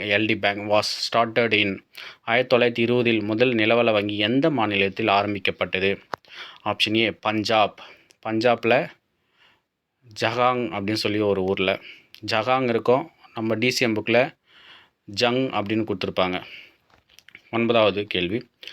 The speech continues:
தமிழ்நாட்டில் முதல் மத்திய கூட்டுறவு வங்கி ஆயிரத்தி தொள்ளாயிரத்தி பதிமூணாம் ஆண்டு எங்கு ஆரம்பிக்கப்பட்டது? First Central Cooperative Bank was started in nineteen thirteen at மதுரை. So, மதுரையில ராமநாதபுரத்துல தொடங்கியிருக்கிறாங்க.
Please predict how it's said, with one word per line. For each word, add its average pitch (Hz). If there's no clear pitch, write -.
தமிழ்நாட்டில் 131
முதல் 131
மத்திய 110
கூட்டுறவு 110
வங்கி 98
ஆயிரத்தி 117
தொள்ளாயிரத்தி 113
பதிமூணாம் 113
ஆண்டு 98
எங்கு 107
ஆரம்பிக்கப்பட்டது? 90
First 131
Central 117
Cooperative 104
Bank 95
was 104
started 120
in 110
nineteen 110
thirteen 110
at 92
மதுரை. 107
So, 117
மதுரையில 139
ராமநாதபுரத்துல 110
தொடங்கியிருக்கிறாங்க. 101